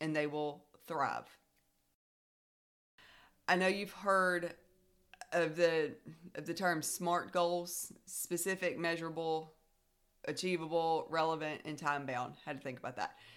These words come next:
Specific, measurable, achievable, relevant, and time-bound, and, or timely. Um, and I'll be honest,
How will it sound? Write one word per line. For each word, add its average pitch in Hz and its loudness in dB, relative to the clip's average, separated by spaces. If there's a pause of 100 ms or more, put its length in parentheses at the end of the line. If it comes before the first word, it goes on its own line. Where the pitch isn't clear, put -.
(140)
Specific, 220 0
measurable, 175 2
achievable, 175 0
relevant, 160 0
and 151 -6
time-bound, 139 -4 (640)
and, 165 2
or 156 -2
timely. 147 -2 (460)
Um, 156 6 (120)
and 180 4
I'll 190 10
be 220 6
honest, 190 4